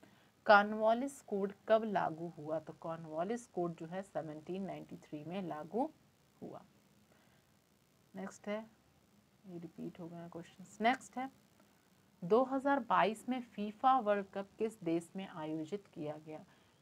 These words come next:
तो दो हज़ार बाईस में जो फीफा वर्ल्ड कप है वो कतर देश में आयोजित किया गया। Next है नियंत्रण एवं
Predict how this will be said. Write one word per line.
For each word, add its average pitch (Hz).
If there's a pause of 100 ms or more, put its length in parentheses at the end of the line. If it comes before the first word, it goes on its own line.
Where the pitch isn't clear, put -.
तो 170
दो 185
हज़ार 214
बाईस 196
में 202
जो 196
फीफा 165
वर्ल्ड 190
कप 185
है 202
वो 175
कतर 190 (360)
देश 156
में 185
आयोजित 151 (260)
किया -
गया। - (460)
Next 254
है 277
नियंत्रण 226 (120)
एवं 190